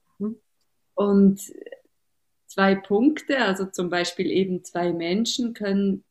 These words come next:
Speaker 2: dann wirklich in eine Verbindung gehen, wenn auf beiden Seiten jemand präsent ist, also jemand zu Hause ist. Das ist wie eine Voraussetzung. Bin ich nicht bei mir, bin ich schon beim anderen, wie will ich dann mit dem anderen in eine Verbindung gehen?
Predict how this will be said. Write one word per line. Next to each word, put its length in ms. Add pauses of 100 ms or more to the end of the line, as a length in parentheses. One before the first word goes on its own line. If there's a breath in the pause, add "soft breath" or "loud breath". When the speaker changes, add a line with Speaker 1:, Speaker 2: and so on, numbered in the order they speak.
Speaker 2:
dann 400
wirklich 480
in 140
eine 80
Verbindung 760
gehen, 540 (460 loud breath)
wenn 360
auf 200
beiden 320
Seiten 720
jemand 400
präsent 580
ist, 380
also 160
jemand 560 (300)
zu 180
Hause 340
ist. 420 (360 soft breath)
Das 80
ist 180
wie 60
eine 160
Voraussetzung. 960
Bin 160
ich 160
nicht 260
bei 220
mir, 560 (440 loud breath)
bin 200
ich 140
schon 240
beim 180
anderen, 540
wie 120
will 140
ich 120
dann 180
mit 180
dem 140
anderen 400
in 240
eine 180
Verbindung 640
gehen? 460